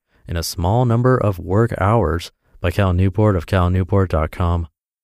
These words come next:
And big thanks again to my sponsor for today's episode, Talkspace. Talkspace is the online therapy company that makes it easy to connect with an experienced, licensed therapist that you pick based on your preferences,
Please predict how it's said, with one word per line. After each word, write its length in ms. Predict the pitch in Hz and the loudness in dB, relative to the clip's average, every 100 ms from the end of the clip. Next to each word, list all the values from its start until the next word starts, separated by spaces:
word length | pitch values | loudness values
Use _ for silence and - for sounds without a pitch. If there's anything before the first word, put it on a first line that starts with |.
| _ _ _ _ _ - | _ _ _ _ _ -4
And 180 | 110 107 | 0 2
big 160 | 120 | 0
thanks 240 | 135 120 120 | 0 -2 0
again 220 | 120 123 | 0 0
to 80 | 117 | 0
my 120 | 104 | -2
sponsor 460 | - 117 120 127 | -2 -2 0 -2
for 100 | 120 | -4
today's 300 | 117 117 113 | -2 -2 0
episode, 600 | 113 113 123 - 120 117 | 0 0 -2 -2 0 -2
Talkspace. 720 | - 123 156 - 90 87 87 - _ _ _ _ - | -2 -2 -2 -4 -4 -4 -6 -12 _ _ _ _ -4
Talkspace 580 | 123 131 - 160 160 | -2 -2 -2 -2 -2
is 220 | - 98 98 | -4 -6 -6
the 200 | 143 156 | -2 -2
online 440 | 143 139 143 139 131 | 0 0 0 0 0
therapy 320 | 131 135 147 | 2 2 0
company 420 | 156 147 160 160 | 0 0 0 0
that 160 | 127 104 | 0 0
makes 220 | 113 107 | 0 -2
it 120 | - | -4
easy 300 | 127 143 147 | -2 0 0
to 80 | 139 | -2
connect 460 | - 123 135 - 113 | -2 0 0 -2 -4
with 160 | 107 | -2
an 60 | 98 | -2
experienced, 880 | 90 - - 143 147 147 147 - - - | -4 -6 -2 0 2 2 0 -4 -14 -8
licensed 600 | 92 107 165 - 151 - | -2 2 2 0 -4 0
therapist 600 | 156 160 117 85 82 - - - - | 2 2 0 -2 -4 -10 -20 -12 -6
that 120 | 87 | -4
you 260 | 95 147 | 0 0
pick 480 | 165 180 190 90 - - _ - - | 0 0 2 0 -4 -18 _ -12 -2
based 240 | 92 - | 0 2
on 100 | 92 | 0
your 180 | 90 104 | 2 2
preferences, 720 | - 104 98 82 87 80 | 2 0 0 -4 -4 -8